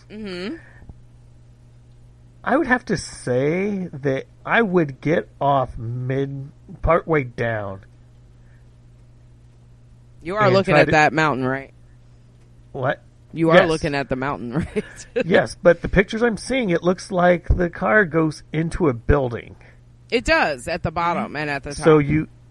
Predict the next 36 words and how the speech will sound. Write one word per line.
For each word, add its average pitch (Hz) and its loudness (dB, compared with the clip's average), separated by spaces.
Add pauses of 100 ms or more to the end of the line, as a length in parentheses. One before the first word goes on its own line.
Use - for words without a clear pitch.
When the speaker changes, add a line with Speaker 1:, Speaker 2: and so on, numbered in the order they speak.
(300)
Speaker 2:
yeah, 156 -6
and 147 -8
you 151 -2
might 143 -4
be 220 -2
able 220 -4
to 202 0
jump, 175 -4 (760)
if - -4
you 151 -4
could 127 -8
get 170 0
out, 143 0
you 151 -10
might 165 -2
be 214 -4
able 208 0
to 196 -4
kick 196 -4
out 190 -2
the - -4
windows 113 -2 (500)
and 135 -8
get 131 0
on 123 -4
top - -4
of 185 -4
the 156 -6
car 120 -6
and 117 -10
jump 127 -2
on 123 -6
top 143 -8
of 147 -14
the 131 -4
building 143 -6